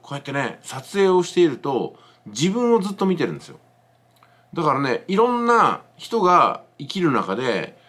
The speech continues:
私ほど自分の姿を見てる人っていないんじゃないかなと思うぐらいです。これはまあ、YouTuberの特権というか、職業病、<laughs> 特徴になるかもしれないですね。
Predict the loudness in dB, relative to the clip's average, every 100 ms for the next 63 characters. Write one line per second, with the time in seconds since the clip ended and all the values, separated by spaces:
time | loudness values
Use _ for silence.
0 | _ -8 -2 -2 -2 -2 0 0 -2 -2
1 | -2 -2 0 0 0 -2 -4 -6 -6 -12
2 | -8 -4 -2 -2 -4 -8 -12 -12 -12 -10
3 | -8 -6 -8 -12 -18 -20 -20 _ _ _
4 | _ _ _ -2 2 4 4 4 0 0
5 | -2 -2 -2 -4 -10 -14 _ _ _ _
6 | _ -14 -8 -4 -2 2 2 0 -4 -4
7 | -4 2 2 2 0 0 -2 -4 -14 _
8 | -12 -6 -4 -2 0 -2 -6 -12 -16 -20
9 | -20 -14 -14 -14